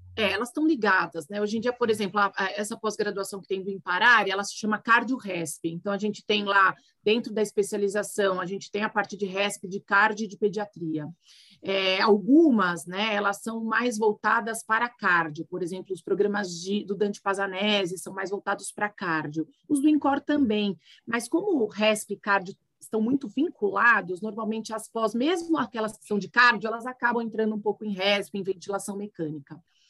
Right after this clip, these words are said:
Existe hoje no, no, no, lá na Unifesp um programa de pós-graduação, lato sensu, acho que é especialização, em urgência e emergência também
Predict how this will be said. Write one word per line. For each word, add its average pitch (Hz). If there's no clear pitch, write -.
Existe 226
hoje 220
no, 180
no, 175
no, 175
lá 220
na 214
Unifesp 226
um 214
programa 214
de 196
pós-graduação, 202
lato 208
sensu, 208
acho -
que -
é -
especialização, 196
em 254
urgência 240
e -
emergência 196
também 160